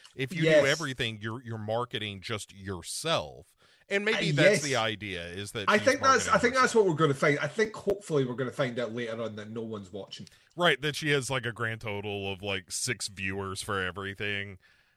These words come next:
Speaker 2: Yeah.
Speaker 1: Um, uh, so, Duncan.
Speaker 2: So she's, she's doing her video.
Speaker 1: Yeah, and so
Speaker 2: Then we go to the next apartment.
Speaker 1: Yeah, and that's Sadia and her family. And Sadia is kind of the main character who is,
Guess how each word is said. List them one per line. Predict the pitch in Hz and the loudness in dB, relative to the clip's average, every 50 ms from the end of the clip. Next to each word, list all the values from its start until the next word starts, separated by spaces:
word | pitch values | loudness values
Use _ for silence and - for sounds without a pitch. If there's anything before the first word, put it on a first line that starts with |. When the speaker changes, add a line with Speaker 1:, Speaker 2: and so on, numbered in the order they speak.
| _ _ - | _ _ -2
Speaker 2:
Yeah. | 101 104 104 98 95 95 90 | 0 2 2 2 2 0 -2
Speaker 1:
Um, | 87 87 87 82 _ _ _ _ _ _ _ _ _ _ _ _ _ _ _ _ _ | -4 -8 -12 -16 _ _ _ _ _ _ _ _ _ _ _ _ _ _ _ _ _
uh, | 113 113 117 113 110 104 | -4 -2 -2 -2 -2 -4
so, | 113 - - 226 226 185 135 110 92 85 92 - _ _ _ _ _ _ _ _ | -4 0 4 4 6 4 4 2 -4 -10 -14 -18 _ _ _ _ _ _ _ _
Duncan. | 131 113 98 92 - 101 87 82 80 80 80 - - | -4 -4 -4 -6 -8 -10 -10 -10 -14 -16 -18 -18 -4
Speaker 2:
So | - - 180 | 0 0 0
she's, | 143 - 226 240 254 233 - - | 2 4 6 6 8 6 6 4
she's | - 233 220 185 | 4 4 2 6
doing | - 196 175 160 | 6 6 6 8
her | 147 156 156 | 6 6 4
video. | 143 135 147 151 127 110 92 92 98 - - _ _ _ _ _ _ _ _ _ _ _ - _ _ _ _ - 135 | 6 4 4 2 2 0 -4 -8 -10 -12 -14 _ _ _ _ _ _ _ _ _ _ _ -20 _ _ _ _ -18 -6
Speaker 1:
Yeah, | 147 165 131 85 78 73 _ _ _ | -2 0 0 0 -2 -6 _ _ _
and | - 170 170 170 165 | -2 0 0 0 -2
so | - - 202 185 | -2 0 2 4
Speaker 2:
Then | 165 147 139 | 4 4 4
we | 139 | 4
go | 135 139 135 | 2 0 0
to | 135 - 139 | 0 0 -2
the | 123 113 | -2 -2
next | 107 107 113 127 135 139 139 - - | -8 -10 -6 -6 -6 -6 -6 -10 -12
apartment. | 143 139 147 147 143 160 180 180 - _ - | -6 -2 -2 -2 -2 -4 -8 -10 -12 _ -18
Speaker 1:
Yeah, | 175 170 196 170 135 123 135 139 | -4 2 2 4 4 2 0 -2
and | 156 151 151 | -4 -2 0
that's | 156 170 185 175 - - - | 0 0 0 -2 -6 -10 -10
Sadia | - 127 - - - 139 131 135 139 139 139 135 135 135 131 135 | -10 -8 -8 -4 0 2 2 2 2 2 2 2 2 2 2 0
and | 123 120 117 110 | -2 -2 -4 -4
her | 107 127 131 123 | -4 -4 -4 -4
family. | 123 - 113 101 101 104 101 | -4 -4 -4 -4 -4 -4 -6
And | 104 110 | -6 -4
Sadia | - 175 170 175 170 156 | 0 2 2 2 2 0
is | 143 - | -4 -4
kind | - 139 123 | -4 -4 -4
of | 117 | -4
the | 107 104 | -6 -6
main | 101 98 98 | -8 -8 -8
character | 92 107 98 95 98 95 - 104 95 95 92 - _ _ _ _ _ | -8 -6 -6 -6 -6 -8 -8 -8 -8 -8 -10 -12 _ _ _ _ _
who | - 120 117 110 110 110 104 | -6 -4 -4 -2 -4 -6 -8
is, | 95 101 98 95 95 92 90 87 85 - | -6 -6 -6 -4 -6 -8 -8 -10 -12 -14